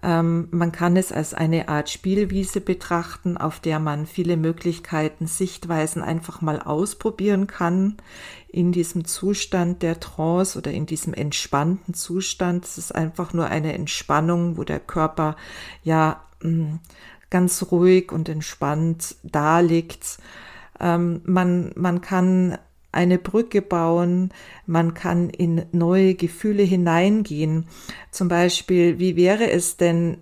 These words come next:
wenn ich plötzlich schlank wäre? Wie würde ich mich denn dann fühlen? Würde ich mich wirklich gut fühlen? Oder vielleicht würde ich mich gar nicht, gar nicht so gut fühlen, wenn ich plötzlich schlank wäre, weil,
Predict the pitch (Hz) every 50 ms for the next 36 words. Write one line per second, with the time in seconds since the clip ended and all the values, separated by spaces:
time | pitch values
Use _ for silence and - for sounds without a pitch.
0 | - _ _ - - - 170 175 175 175 180 - - 165 - - - 180 165 165
1 | 165 - - - 160 160 - - - - 160 156 156 156 160 165 165 170 156 151
2 | 147 147 147 160 147 143 135 - - - - - - - - 180 175 190 190 175
3 | 208 214 208 220 196 - 185 180 175 - - 175 165 165 165 156 147 151 156 -
4 | - - - 254 254 254 247 233 208 180 165 160 165 165 165 - - - 165 165
5 | - - 160 165 - - 165 165 - - - 269 311 302 - - - - 165 165
6 | 160 160 160 156 156 160 - - - - - - - - 180 170 175 175 - -
7 | 160 160 160 165 165 - - - - - - _ _ _ _ - 175 170 170 190
8 | 190 190 180 - - 170 165 - - 156 156 165 170 165 - - - - - -
9 | - - - 175 175 180 180 170 - - 185 180 269 330 381 370 - - 233 190
10 | 170 156 165 160 170 165 - - - 190 - - - 170 - - 170 156 160 165
11 | 170 170 170 160 160 165 160 165 165 156 156 165 160 160 165 160 160 156 - 87
12 | -